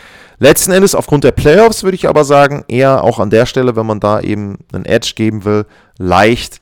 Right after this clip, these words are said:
in Richtung Edmonton Oilers, weil Mike Smith wirklich gute Playoffs bisher gespielt hat. Was gibt's sonst noch zu sagen? Ähm, Heimvorteil natürlich für Colorado, äh, ganz klar.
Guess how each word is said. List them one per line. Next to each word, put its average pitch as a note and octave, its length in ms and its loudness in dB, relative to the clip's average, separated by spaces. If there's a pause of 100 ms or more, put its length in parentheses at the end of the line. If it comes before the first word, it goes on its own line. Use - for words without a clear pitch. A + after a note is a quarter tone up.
in D3+ 300 0
Richtung C3 800 0 (680)
Edmonton A#2 600 0
Oilers, B2+ 560 4
weil G#2 160 2
Mike G2+ 200 -2
Smith A2 360 -6
wirklich G#2 320 -8
gute B2+ 160 -10
Playoffs G2+ 420 -6
bisher F2+ 340 -10
gespielt F2 460 -16
hat. - 240 -20 (960)
Was - 160 0
gibt's A3+ 160 0
sonst G#3 200 4
noch G#3+ 120 2
zu C#3 140 -2
sagen? F#2+ 440 -2
Ähm, B2+ 480 -4
Heimvorteil E3 600 2
natürlich D3+ 340 -4
für - 120 -6
Colorado, C#3+ 640 0 (380)
äh, - 200 -12
ganz A#2+ 200 -8
klar. D3+ 360 -2